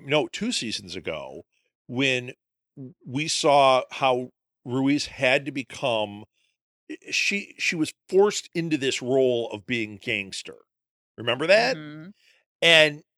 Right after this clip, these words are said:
Speaker 1: and she was doing it for survival. Now she's having to pay the price for that.
Speaker 2: Mm-hmm.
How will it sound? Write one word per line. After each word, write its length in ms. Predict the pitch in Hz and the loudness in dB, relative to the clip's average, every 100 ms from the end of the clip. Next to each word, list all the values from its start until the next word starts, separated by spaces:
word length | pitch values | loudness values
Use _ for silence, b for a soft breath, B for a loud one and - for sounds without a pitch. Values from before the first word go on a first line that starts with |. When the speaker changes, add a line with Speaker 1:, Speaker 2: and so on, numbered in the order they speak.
| _ | _
Speaker 1:
and 320 | 160 156 151 - _ | 0 0 -4 -16 _
she 280 | - - 196 | -6 -2 -2
was 160 | 208 160 | -2 0
doing 220 | 160 156 | 0 0
it 140 | 151 | -4
for 120 | - 135 | -4 -4
survival. 460 | - 147 175 139 | -2 2 2 0
Now 320 | 127 147 175 208 | -2 0 2 0
she's 340 | - 165 131 | -2 -4 -2
having 340 | 151 139 135 | 0 0 -4
to 120 | 123 135 | -12 -10
pay 200 | - 127 | -6 -6
the 100 | 110 | -8
price 340 | - 175 147 | -6 -6 -6
for 220 | - 113 | -10 -14
that. 460 | 87 139 123 90 - | -4 -2 -2 -6 -12
Speaker 2:
Mm-hmm. 480 | 156 165 143 151 | -14 -14 -14 -16